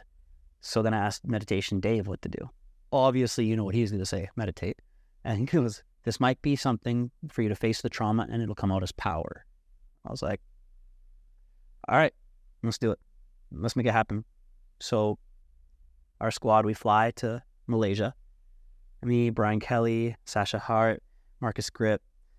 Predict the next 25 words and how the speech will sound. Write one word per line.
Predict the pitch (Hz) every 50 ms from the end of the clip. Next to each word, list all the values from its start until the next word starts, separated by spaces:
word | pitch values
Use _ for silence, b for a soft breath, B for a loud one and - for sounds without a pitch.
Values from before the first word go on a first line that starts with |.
| _ _ _ -
uh, | - - 110 107 107
Mikhail | 107 107 - 104 95
Kuhar, | - - 127 101 104 101
we | 101
all | 98 92 101
go | 95 85 80
together. | 87 76 80 - - - _ - _ - - -
And | - 107 107 104 101 104
we | 104
get | 98 - -
to | -
this | 110 104 -
Vi-, | - 104 -
Vipassana | - 107 104 76 87 101 - - 101 - 123
meditation | 107 98 98 - 92 92 - -
retreat. | 87 85 - - 85 80
And | - 104
there's | 110 113
about | 131 120 113
a | -
hundred | - 165 170 143
people | - - 131 - - 98
in | 87
this | 87 - -
retreat. | 85 - - - 107 95 - -